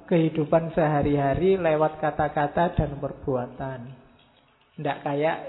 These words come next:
dia mengkritik Mu'tazilah. Kalau Mu'tazilah, perbuatan itu amalnya termasuk esensi.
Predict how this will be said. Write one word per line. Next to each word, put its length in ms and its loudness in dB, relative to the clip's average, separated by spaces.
dia 240 4
mengkritik 520 0
Mu'tazilah. 840 -2
Kalau 280 4
Mu'tazilah, 1120 0
perbuatan 840 2
itu 320 -2
amalnya 1000 0
termasuk 440 0
esensi. 840 -6